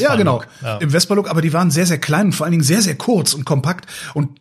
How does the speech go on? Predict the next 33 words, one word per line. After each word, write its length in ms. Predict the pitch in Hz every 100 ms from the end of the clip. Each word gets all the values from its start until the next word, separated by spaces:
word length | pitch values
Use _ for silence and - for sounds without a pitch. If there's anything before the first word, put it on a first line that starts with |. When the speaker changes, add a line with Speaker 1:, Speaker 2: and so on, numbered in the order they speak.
| _
Speaker 1:
da 120 | 135
hast 160 | 175 170
du, 40 |
wenn 100 | 151
du 40 |
damit 160 | 151 175
gefahren 320 | - - 180
bist, 120 | 190
hast 100 | 180 190
du 20 |
immer 80 | 196
so 80 | 170
ein 100 | 202
Hui-Gefühl 1500 | 494 539 539 539 523 494 453 415 415 381 370 349 320 - 180
Speaker 2:
Ja, 40 | 175
Speaker 1:
gehabt. 180 | 143
Speaker 2:
aber 140 | 165 147
die 160 | 156
Dinger, 260 | 175 202 226 202
äh, 100 | 165 170
gibt's 180 | 160 185
ja 60 | 208
komischerweise 440 | 175 180 208 196
am 80 | 185
freien 260 | 180 147 175
Markt 220 | 175 180
nicht 140 | 185
zu 80 | -
kaufen, 320 | - 269 208
aus 100 | 98
irgendeinem 360 | 120 110 107 101
Grund, 300 | 95 95 -
ne? 140 | 147